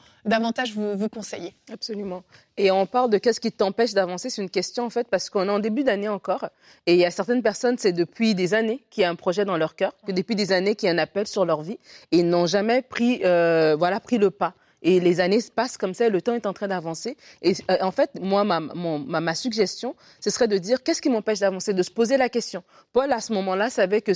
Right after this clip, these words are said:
Speaker 2: lui, ce qui l'empêchait d'avancer, c'était vraiment cette pression, euh, des gens qui, ne, qui, qui, que, comme tu dis, euh, soupçonnaient peut-être qu'ils n'étaient pas réellement convertis,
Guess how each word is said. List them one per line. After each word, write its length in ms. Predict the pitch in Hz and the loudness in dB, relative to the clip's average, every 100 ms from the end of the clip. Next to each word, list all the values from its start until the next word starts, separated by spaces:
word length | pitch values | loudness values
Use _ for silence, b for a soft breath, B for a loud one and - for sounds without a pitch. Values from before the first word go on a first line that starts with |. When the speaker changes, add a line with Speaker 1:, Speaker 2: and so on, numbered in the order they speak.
| - 185 | 0 4
Speaker 2:
lui, 140 | 285 | 4
ce 80 | - | 4
qui 80 | 202 | 2
l'empêchait 400 | 196 190 185 208 | 2 2 2 2
d'avancer, 400 | 190 175 170 247 | 2 0 -6 -6
c'était 240 | 214 190 | 0 0
vraiment 380 | 175 185 214 269 B | 2 0 0 -4 B
cette 240 | - 196 - | -2 -2 0
pression, 500 | - 208 - 226 269 b - | 0 0 0 -2 -4 b 0
euh, 220 | 185 170 | 2 4
des 160 | 165 170 | 2 0
gens 260 | 151 202 285 | 0 -2 -2
qui, 160 | 226 | 0
ne, 340 | 190 175 165 160 | 2 4 2 0
qui, 220 | 196 175 | -2 -6
qui, 160 | - 165 | -8 -4
que, 140 | 202 | -2
comme 300 | 170 208 208 | 0 0 -2
tu 100 | 196 | -6
dis, 220 | 170 208 b b 170 | -4 -6 b b 0
euh, 100 | 170 | 0
soupçonnaient 460 | - - 196 196 | -6 -2 0 0
peut-être 360 | 196 202 208 202 | 0 0 0 0
qu'ils 120 | 190 | -2
n'étaient 220 | 160 175 | 0 0
pas 200 | 180 202 | 0 0
réellement 400 | 208 196 196 202 | 2 0 2 -2
convertis, 560 | 202 185 190 - 254 | -2 -2 -2 -2 -6